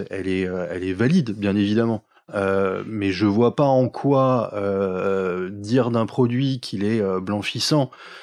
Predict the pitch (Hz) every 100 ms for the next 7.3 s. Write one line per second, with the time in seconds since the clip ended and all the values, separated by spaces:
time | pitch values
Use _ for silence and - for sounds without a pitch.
0 | - - 92 98 95 92 95 - - -
1 | - 101 87 127 - - - - 123 135
2 | - 117 - 117 - 180 196 131 107 92
3 | 104 - 135 123 - - 160 151 127 107
4 | 104 104 92 104 107 113 104 123 - 95
5 | - - - - 117 147 - 143 104 -
6 | 101 90 98 101 98 104 107 107 101 120
7 | 165 135